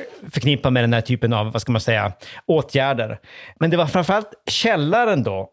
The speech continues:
som skulle sörja för premiärministerns säkerhet under då de egentliga bombräderna. För här hade man då redan före andra världskriget börjat bygga ut det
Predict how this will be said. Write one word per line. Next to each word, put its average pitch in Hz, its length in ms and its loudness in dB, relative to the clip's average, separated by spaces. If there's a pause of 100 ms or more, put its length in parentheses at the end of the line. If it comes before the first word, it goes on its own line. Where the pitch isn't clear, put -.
(140)
som 139 160 0
skulle 123 260 0
sörja 131 540 2
för 123 140 2
premiärministerns 110 840 0
säkerhet 139 800 0
under 156 340 2
då 101 160 0
de 104 120 0
egentliga 107 540 0
bombräderna. 120 880 -2 (540)
För 151 60 2
här 202 240 2
hade 190 180 0
man 151 140 2
då 123 220 2
redan 120 380 0 (140)
före 156 640 2 (140)
andra 120 220 2
världskriget 104 560 -4 (420)
börjat 151 260 2
bygga 143 220 2
ut 196 340 -4
det 151 200 0